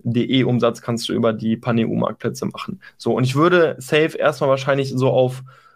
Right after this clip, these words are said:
hundertfünfzig K skalieren auf dem deutschen Marktplatz und dann auf einen Schlag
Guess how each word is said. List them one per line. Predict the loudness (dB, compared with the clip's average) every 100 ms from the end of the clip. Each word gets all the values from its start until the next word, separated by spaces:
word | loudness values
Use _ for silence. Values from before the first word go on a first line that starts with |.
| _ _ _ _ _ _ _ -2
hundertfünfzig | 2 2 2 -2 0 -6 -2
K | 0 0 -2 -6 _ _ _ _ _
skalieren | -10 0 2 2 0 0
auf | -2 -4
dem | 0
deutschen | 2 2 2
Marktplatz | 0 0 0 -4 -2
und | 0 2
dann | 2 2 0 -6 -4
auf | -4 -4 -2
einen | 0 2 2 2 0
Schlag | -2 0 0 0 -4